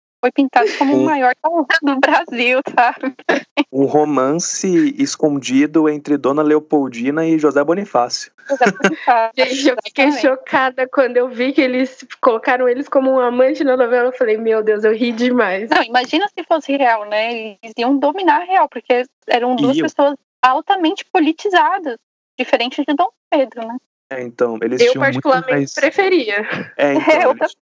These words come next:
Speaker 2: muito mais controle do que sobre isso daí. Só a gente lembrar que Bonifácio e os irmãos Andrade, os irmãos dele, queriam já meio que libertar o, do, os escravos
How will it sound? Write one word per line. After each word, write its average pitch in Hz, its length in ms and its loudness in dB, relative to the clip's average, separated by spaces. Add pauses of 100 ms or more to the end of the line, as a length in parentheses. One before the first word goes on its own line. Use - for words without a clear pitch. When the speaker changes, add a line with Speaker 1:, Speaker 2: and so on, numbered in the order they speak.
Speaker 2:
muito 320 180 -6
mais 175 400 0
controle 135 760 -2
do 190 140 -4
que 196 340 -4
sobre 190 280 -2
isso 202 120 -6
daí. 165 300 2 (300)
Só - 260 2
a 160 40 2
gente 175 200 -2
lembrar 147 300 0
que 147 100 -4
Bonifácio 127 640 -2
e 123 40 -2
os 117 440 -4 (160)
irmãos 120 300 -2
Andrade, 123 420 -2
os 127 80 -6
irmãos 120 320 -6
dele, 131 420 -4 (280)
queriam 151 520 -2
já 135 340 0 (220)
meio 131 220 -2
que - 120 0
libertar 135 600 0
o, 123 80 -6
do, 123 300 -8
os 120 120 -2
escravos 135 760 -4